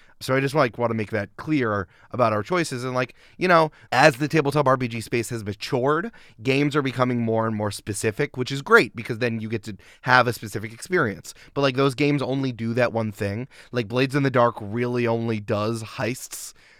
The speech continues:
Monster of the Week does this type of thing that I talked about quite a lot during the campaign after parties, that, like, Monster of the Week creates a Monster of the Week television show.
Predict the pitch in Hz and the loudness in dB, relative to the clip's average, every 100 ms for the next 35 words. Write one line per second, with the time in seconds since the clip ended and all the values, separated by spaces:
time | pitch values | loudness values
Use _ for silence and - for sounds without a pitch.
0 | _ _ _ 131 123 113 131 120 120 110 | _ _ _ 0 0 0 -2 0 -2 -4
1 | - 110 117 113 107 110 - 110 104 98 | -4 -2 -2 -6 -6 -6 -4 -4 -4 -8
2 | - 127 107 104 101 104 - 104 98 101 | -4 -2 0 -2 -2 -4 -4 -6 -4 -4
3 | 98 101 95 - 98 98 95 - 95 - | -4 -6 -6 -6 -6 -6 -10 -10 -10 -8
4 | 101 87 64 - _ - 110 - 101 92 | -8 -8 -10 -16 _ -6 -6 -4 -6 -4
5 | 78 95 92 92 104 101 - 98 90 - | -6 -8 -10 -8 -6 -6 -6 -12 -12 -12
6 | 107 101 90 104 92 92 98 98 85 73 | -10 -8 -8 -10 -10 -10 -12 -12 -12 -14
7 | - _ _ - 135 117 104 87 87 - | -20 _ _ 0 2 2 -2 -6 -8 -8
8 | 53 | -8